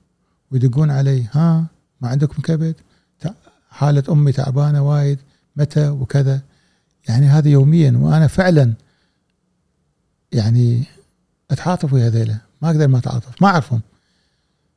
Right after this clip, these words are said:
بس واتصال كله بالواتساب، ما أعرفهم ولا شايفهم، ولا شايفهم. بس أتعاطف معاهم، هذيلا فعلا يمدون إيدهم. أكو ناس يموتون قبل ما يحصلون الأعضاء هذه.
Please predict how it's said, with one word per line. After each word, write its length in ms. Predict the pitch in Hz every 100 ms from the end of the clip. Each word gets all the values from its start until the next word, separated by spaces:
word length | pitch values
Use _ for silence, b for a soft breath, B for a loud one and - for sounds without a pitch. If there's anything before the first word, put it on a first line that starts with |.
| _
بس 260 | 135 135 370
واتصال 480 | 180 - 151 170
كله 200 | 147 185
بالواتساب، 480 | 170 160 147 - 127 - _ _ -
ما 80 | 180
أعرفهم 280 | 180 -
ولا 100 | 165
شايفهم، 420 | 160 156 131 - 107 _ _ _ _ _ _ _
ولا 140 | 175 196
شايفهم. 400 | 185 170 117 113 - _ _ _ _ _ _ _ _ _ _ _ _ _
بس 180 | 147 127
أتعاطف 460 | 196 202 220 202 180
معاهم، 280 | 135 120
هذيلا 380 | 107 131 180 175
فعلا 480 | 170 214 196 190 208 - _ _ _ _ _ 143
يمدون 400 | 127 135 165 185
إيدهم. 300 | 156 131 160
أكو 160 | 165
ناس 220 | 180 175
يموتون 380 | 170 165 151 190
قبل 200 | 151 160
ما 120 | 143
يحصلون 360 | 131 113 - 131
الأعضاء 360 | 120 104 113 117
هذه. 280 | 117 113